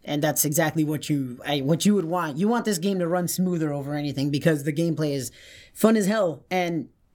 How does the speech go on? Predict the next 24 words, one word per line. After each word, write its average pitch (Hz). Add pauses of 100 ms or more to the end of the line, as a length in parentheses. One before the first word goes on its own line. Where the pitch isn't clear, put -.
(300)
the 165
gameplay 202
is 160
really 156
just 156
the, 165
the 156
most 175 (640)
ten 226
out 233
of 214
ten 208
on 190
the 170
gameplay. 135 (520)
Just, 170
uh, 151
I 143
kinda 170
wish 170
that, 139 (320)
uh, 135
the 131
controls 156